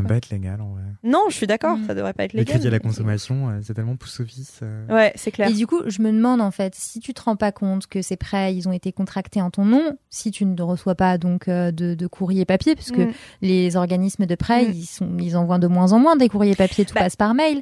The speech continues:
Speaker 2: en fait, la chance que j'ai eue, c'est que moi, l'i-, l'adresse qui était sur ma carte d'identité, c'est encore ma bonne adresse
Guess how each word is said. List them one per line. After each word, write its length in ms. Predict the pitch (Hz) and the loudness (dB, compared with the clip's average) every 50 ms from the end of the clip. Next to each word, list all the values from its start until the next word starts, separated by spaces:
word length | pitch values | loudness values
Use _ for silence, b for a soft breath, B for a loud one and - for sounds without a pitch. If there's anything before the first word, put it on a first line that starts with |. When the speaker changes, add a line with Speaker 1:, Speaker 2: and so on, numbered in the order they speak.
| - - | -4 -4
Speaker 2:
en 60 | 220 | -2
fait, 200 | - 302 302 254 | 0 0 0 0
la 80 | 208 | -2
chance 240 | 202 - 247 240 - | -2 -2 -2 -4 -2
que 80 | - 233 | -2 0
j'ai 160 | 208 220 240 | 2 2 2
eue, 60 | 285 349 | 2 0
c'est 160 | - - 254 - | -2 -4 -4 -2
que 100 | - 208 | -2 0
moi, 320 | 208 214 233 262 262 254 - | 0 2 2 2 2 2 0
l'i-, 260 | - 208 208 214 208 - - | -4 -6 -6 -6 -6 -4 0
l'adresse 340 | 226 208 214 226 269 277 - | 0 0 2 0 -2 -2 -4
qui 60 | - | -8
était 140 | - - 208 | -14 -16 -12
sur 180 | - - 202 | -8 -6 -4
ma 80 | 196 190 | -4 -2
carte 180 | - 214 214 214 | -2 -2 -2 -2
d'identité, 380 | 202 202 202 - 202 - 349 403 | -2 -4 -6 -6 -4 -4 -4 -4
c'est 160 | - 240 - - | -4 -6 -8 -8
encore 260 | 208 - - 285 339 | -6 0 2 2 4
ma 140 | 311 233 196 | 4 2 0
bonne 220 | 190 196 247 269 | 0 0 0 2
adresse 540 | 277 285 285 285 285 285 - - - - - | 2 0 2 0 0 0 -2 -6 -12 -14 -16